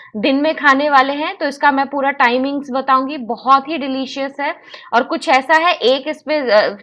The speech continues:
चार, तीन है जो आपके डाइट का हिस्सा है और एक एडेड एडवांटेज दिया है। जिनको भी vaginal इन्फेक्शन, यीस्ट इन्फेक्शन,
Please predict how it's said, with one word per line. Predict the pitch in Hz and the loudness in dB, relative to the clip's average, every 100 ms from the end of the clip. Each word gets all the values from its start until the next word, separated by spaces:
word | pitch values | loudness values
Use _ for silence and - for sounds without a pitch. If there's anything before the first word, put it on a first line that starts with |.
| - | 2
चार, | 254 226 | 4 4
तीन | 226 311 285 339 | 2 -6 -4 -4
है | 330 339 | -2 -2
जो | 302 | 2
आपके | 302 285 285 294 302 - - | 2 2 0 -6 -6 -12 -6
डाइट | 202 220 254 269 | 4 4 4 0
का | |
हिस्सा | 302 311 - 320 | 0 0 0 2
है | 330 | 4
और | 339 | 4
एक | 285 247 | 2 -2
एडेड | 175 233 262 302 | 4 4 4 2
एडवांटेज | 302 262 262 262 311 285 | 0 4 4 4 0 -6
दिया | 247 262 | -6 -4
है। | 269 339 | -2 -4
जिनको | 294 277 254 294 | -4 -6 -4 -4
भी | 277 | -4
vaginal | 254 262 240 254 277 285 | -2 -2 -2 -2 -2 -4
इन्फेक्शन, | 254 262 247 269 262 | -6 -6 -6 -6 -4
यीस्ट | 269 269 | -4 -6
इन्फेक्शन, | 254 247 247 - 311 | -8 -6 -10 -8 -10